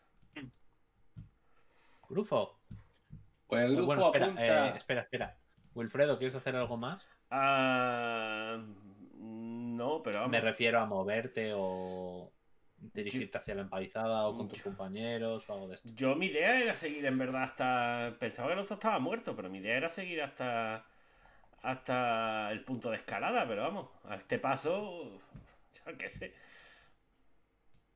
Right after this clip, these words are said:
Speaker 3: ¿Sabes?
Speaker 1: Vale, entonces.
Speaker 3: Que digo que, mm, eh, no sé, que voy hacia Grufo y Turgon. Los que me puedo mover.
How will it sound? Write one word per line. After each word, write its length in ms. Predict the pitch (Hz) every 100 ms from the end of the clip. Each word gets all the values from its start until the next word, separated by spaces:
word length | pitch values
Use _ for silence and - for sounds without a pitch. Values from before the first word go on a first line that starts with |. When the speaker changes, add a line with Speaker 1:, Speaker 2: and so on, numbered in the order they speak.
| _ _ _ _ _ _ _ _ _ -
Speaker 3:
¿Sabes? 200 | 127 196 _ _ - _ - - - - - _ _ _ _ _ _ _ _ _ - 196 185
Speaker 1:
Vale, 360 | 175 - 95 185 - -
entonces. 580 | 101 - 202 220 - - _ _ _ _ _ _ _ _ _
Speaker 3:
Que 140 | 127
digo 200 | 110 135
que, 520 | 135 113 107 104 101 98
mm, 380 | 98 95 95 98 98 - - _ _ _
eh, 1080 | 107 110 107 104 101 98 98 95 92 90 90
no 120 | 98
sé, 240 | - 196 -
que 420 | 87 85 82 78
voy 180 | 90 104
hacia 380 | 123 135 131 127
Grufo 320 | 123 143 143 143
y 40 |
Turgon. 380 | 175 202 104 101 _ - - _ - - - - - _ - _ _ _ _ - - - _ _ _ _ - - - - -
Los 140 | 110 110
que 100 | 117
me 120 | 110
puedo 220 | 104 120
mover. 340 | 123 139 175